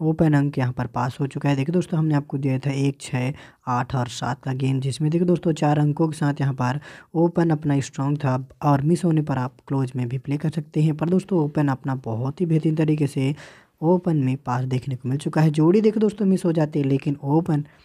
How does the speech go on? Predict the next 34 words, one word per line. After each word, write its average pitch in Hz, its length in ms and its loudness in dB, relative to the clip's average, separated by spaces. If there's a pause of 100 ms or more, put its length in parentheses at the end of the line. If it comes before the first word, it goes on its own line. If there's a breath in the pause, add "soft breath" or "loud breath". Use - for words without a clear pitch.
(440 soft breath)
जो 160 220 4
भी 170 80 4
यहाँ 156 140 4
पर 127 160 -4
था, 147 140 -4
यहाँ 127 200 -2
पर 131 140 -8
हो 131 200 -2
चुका 120 280 -6
है 113 220 -2
पास। 131 380 0 (960 loud breath)
तो 165 80 2
जो 160 140 6
भी 180 100 6
चैनल 180 200 4
से 170 120 2
जुड़े, 170 180 4
उनको 160 240 0
हमारी 143 180 2
तरफ 147 200 -2
से 147 160 -2
बहुत 147 300 0
बहुत 131 280 -2 (320 soft breath)
कांग्रेचुलेसन। 131 560 0
देखिए 175 200 2
दोस्तों, 190 240 4
आज 180 100 0
का 185 100 0
जो 170 120 4
अपना 165 280 2
अंक 165 180 2
है, 165 120 4
यहाँ 151 180 4
पर 147 260 0